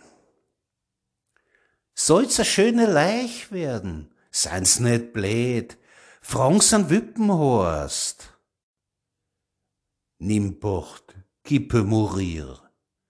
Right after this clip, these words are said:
Les funérailles ne peuvent pas. Wippenhorst. Nous pouvons faire ça."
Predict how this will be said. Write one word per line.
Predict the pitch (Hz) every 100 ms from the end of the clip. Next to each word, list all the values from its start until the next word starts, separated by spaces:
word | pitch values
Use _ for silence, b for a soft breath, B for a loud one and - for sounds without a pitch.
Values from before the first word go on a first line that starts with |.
| _ _
Les | 196
funérailles | 220 208 180 151 127 110 156 208 180 90 85 -
ne | 113
peuvent | - 123 131 131
pas. | - 220 - - _ _ _ _ _ _ _
Wippenhorst. | 151 190 240 247 185 113 85 80 - - - _ _ _ _ _ _ _ _ _ _
Nous | 117 170
pouvons | 156 123 120 117
faire | 143 143
ça." | - - 233 -